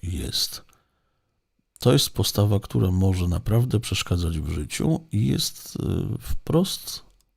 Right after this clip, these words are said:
przeciwna do tego, co nam radzi kapłanka Tafti, a o czym czytaliśmy w którąś środę albo sobotę, bo czytaliśmy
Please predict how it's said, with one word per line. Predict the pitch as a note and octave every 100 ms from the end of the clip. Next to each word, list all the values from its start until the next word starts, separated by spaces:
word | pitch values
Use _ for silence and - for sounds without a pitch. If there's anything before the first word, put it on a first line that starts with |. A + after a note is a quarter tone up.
| _
przeciwna | - G2+ - A#2+ A2 G#2+ C3+
do | A2 G2
tego, | - F2+ D3+ E3 - _ - - _ -
co | - G#2
nam | G#2+ G2
radzi | E2+ E2+ F2+ F#2+ F#2 G2 - _ _ _ _ _ _ -
kapłanka | F#2 - G#2+ A2+ F#2+
Tafti, | - E2 - - - - _ _ _ _ _ _ _ _ _ _
a | - -
o | F#2+
czym | - F2+
czytaliśmy | - - E2 E2 - - D#2 D2+ G#2+ - C3+ - _ - -
w | A2
którąś | - - D#2 C#2 D#2+
środę | - - - E2+ D#2 D#2 D#2+ D#2
albo | D#2 D2 E2+
sobotę, | - D2 - - D#2+ F2 A2+ -
bo | F#2
czytaliśmy | F#2+ - - C#2 D2 - C2+